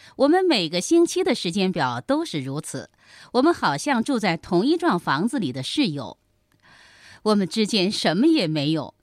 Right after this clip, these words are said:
我感觉不到他的任何爱，没有温暖，没有情感，只是空虚死寂。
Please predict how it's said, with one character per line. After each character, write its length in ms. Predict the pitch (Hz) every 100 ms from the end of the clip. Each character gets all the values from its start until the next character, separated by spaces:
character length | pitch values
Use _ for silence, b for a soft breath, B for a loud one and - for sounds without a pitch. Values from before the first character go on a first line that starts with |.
| B B
我 140 | - 339
感 280 | 294 190
觉 160 | 160 202
不 160 | 294 339
到 160 | 202
他 200 | 170 190
的 100 | 185
任 220 | 208 269
何 160 | 196 165
爱， 340 | 135 170 127 - _ _ B B
没 220 | 240 247
有 180 | 247 170
温 320 | 151 214 196
暖， 340 | 196 156 101 - _
没 200 | 247 302
有 140 | 320
情 380 | 247 - 247 277
感， 340 | 330 240 151 135 B B B
只 160 | -
是 140 | 247 240
空 400 | - 359 330 311
虚 300 | - 277 254
死 320 | - 240 170
寂。 380 | 165 320 180